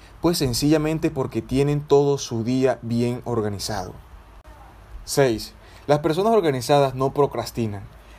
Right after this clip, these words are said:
La gente organizada cumple con lo que tiene que hacer y no pierde tiempo en cosas que sencillamente no aportan nada a su quehacer diario. Tampoco dejan para más tarde o para el día siguiente lo que tienen que hacer en ese momento.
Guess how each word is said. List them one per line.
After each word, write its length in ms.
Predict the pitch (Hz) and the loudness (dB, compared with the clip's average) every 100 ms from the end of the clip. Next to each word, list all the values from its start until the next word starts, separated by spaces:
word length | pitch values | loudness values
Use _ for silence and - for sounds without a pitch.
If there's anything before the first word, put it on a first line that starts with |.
| - | -2
La 100 | 139 | 0
gente 240 | 180 226 | 0 0
organizada 580 | 202 147 117 135 127 120 | 0 0 0 2 2 2
cumple 380 | 131 143 165 170 | -2 0 0 0
con 160 | 143 | 0
lo 100 | 127 | -2
que 140 | 120 117 | -4 -4
tiene 280 | 131 143 147 | -2 -2 0
que 120 | 135 | -2
hacer 320 | 117 131 127 | 0 0 0
y 120 | 135 | 0
no 220 | 135 156 160 | 0 -2 0
pierde 360 | 185 175 131 | 0 2 -2
tiempo 500 | - 139 127 117 120 - - - | -2 -2 -2 -2 -8 -10 -16 -6
en 140 | 170 | -4
cosas 320 | 170 185 208 | 0 0 -2
que 160 | 202 143 | -6 -6
sencillamente 800 | 139 120 160 185 180 185 180 180 143 | -6 -4 -2 -2 -2 -4 -2 -2 -2
no 160 | 160 | -2
aportan 560 | 160 175 180 175 151 143 | -2 0 0 0 -2 0
nada 200 | 175 160 | 0 -2
a 40 | |
su 160 | 143 120 | -6 -6
quehacer 300 | 117 120 113 | -6 -4 -2
diario. 340 | 120 113 101 - - - - - - | 0 0 -2 -12 -20 -20 -20 -20 -6
Tampoco 460 | 123 123 170 175 165 | -4 2 2 4 2
dejan 320 | 156 160 156 | 4 2 0
para 220 | 143 120 | 2 2
más 260 | 123 147 147 | 0 -2 2
tarde 280 | 139 120 117 | 2 2 0
o 80 | |
para 160 | 120 110 | -2 -2
el 60 | 113 | 0
día 120 | 135 | -2
siguiente 580 | 156 151 156 156 160 127 | -2 -2 -2 -2 -2 0
lo 160 | 131 | -2
que 120 | 117 | -2
tienen 300 | - 123 131 | -4 -2 -2
que 120 | 127 113 | -4 -6
hacer 180 | 113 | -4
en 80 | 110 | -4
ese 180 | 110 107 | -4 -6
momento. 460 | 107 110 110 - | -4 -4 -4 -8